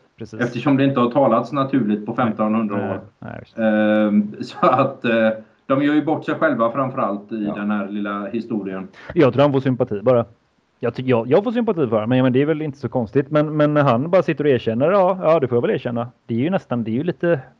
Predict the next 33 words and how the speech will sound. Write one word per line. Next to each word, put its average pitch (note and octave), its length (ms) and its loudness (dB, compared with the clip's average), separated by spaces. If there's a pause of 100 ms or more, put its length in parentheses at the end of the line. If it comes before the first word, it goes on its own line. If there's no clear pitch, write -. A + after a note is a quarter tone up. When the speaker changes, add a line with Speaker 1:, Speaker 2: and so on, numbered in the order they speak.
(120)
Speaker 1:
kanske - 180 -6
inte A#2+ 80 -4
ska A2+ 100 0
säga B2+ 120 4
bedårande, A2 720 2
men C#3 180 0
jag C3+ 60 4
menar, C3+ 120 4
snacka - 240 4
om - 80 2
att - 60 6
erkänna, - 280 2
Speaker 2:
<laughs> - 0 -
Speaker 1:
erkänna C3+ 320 2
sina B2+ 160 2
misstag. B2+ 500 0
Oj, G#3+ 200 4
ja, D#3 160 4
det D#3 60 2
var F#3 80 2
ju G3+ 40 0
lite G3+ 180 -2
dumt G#2+ 260 -2 (100)
av G#2+ 180 -6
mig. G2 160 -12
Speaker 2:
Jo, C3 140 -6
men D3 160 -4
överhuvudtaget D3+ 800 -2
så A3+ 80 -8
tycker F#3+ 280 -8
jag C3+ 80 -6
faktiskt C3 480 -4
att B2 360 -6